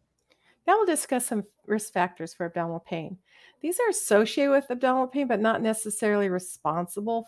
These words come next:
for its manifestation. Some of these risk factors include history of gastrointestinal issues, elderly patients, history of abdominal operations,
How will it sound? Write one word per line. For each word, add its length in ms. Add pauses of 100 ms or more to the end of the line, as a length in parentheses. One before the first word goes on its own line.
for 340
its 320
manifestation. 1080 (720)
Some 260
of 60
these 220
risk 180
factors 400
include 640 (260)
history 580
of 200
gastrointestinal 920
issues, 580 (480)
elderly 500
patients, 760 (360)
history 360
of 80
abdominal 520
operations, 960